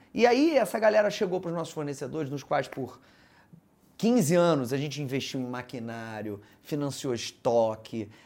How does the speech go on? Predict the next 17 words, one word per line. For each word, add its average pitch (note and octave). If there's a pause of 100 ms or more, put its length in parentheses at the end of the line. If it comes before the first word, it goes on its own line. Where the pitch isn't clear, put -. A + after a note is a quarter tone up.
(140)
tamo D#3+
junto, C3
vambora, B2+
vamos D3+
certificar D3+
com D#3
a -
B C#3
V C3
tex C3+
o -
que, F3
que -
precisa C3+
pra C3+
tá C3+
certificado, B2